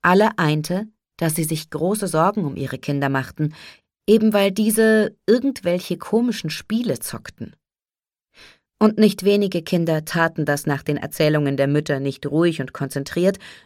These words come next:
sondern durchaus lautstark, wild und ungestüm. Bei einigen hatte die Schreibtischplatte regelmäßig Dellen, andere mussten immer wieder neue Controller anschaffen,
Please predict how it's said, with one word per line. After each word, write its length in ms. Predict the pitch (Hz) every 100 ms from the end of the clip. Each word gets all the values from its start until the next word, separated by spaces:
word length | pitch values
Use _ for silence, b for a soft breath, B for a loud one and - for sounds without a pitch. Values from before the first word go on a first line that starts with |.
| -
sondern 300 | 214 214 190
durchaus 480 | 190 190 190 147 -
lautstark, 640 | 170 196 190 - 131 - _ -
wild 360 | 160 220 196 -
und 220 | 139 -
ungestüm. 640 | 208 151 - 143 104 - _ _ _ _ _ _ _ _ _ _ _ -
Bei 200 | 190 -
einigen 420 | 170 180 185 214
hatte 220 | 175 165 156
die 80 |
Schreibtischplatte 840 | 147 185 220 - 143 - 120 131 131
regelmäßig 640 | 175 175 147 143 143 -
Dellen, 380 | 175 175 151 147 B B B B
andere 360 | 202 220 226 233
mussten 460 | 214 208 - 196
immer 340 | 185 220 240 185
wieder 240 | 214 196
neue 240 | 165 170 160
Controller 640 | 160 156 175 240 180 -
anschaffen, 540 | 135 - 139 - 156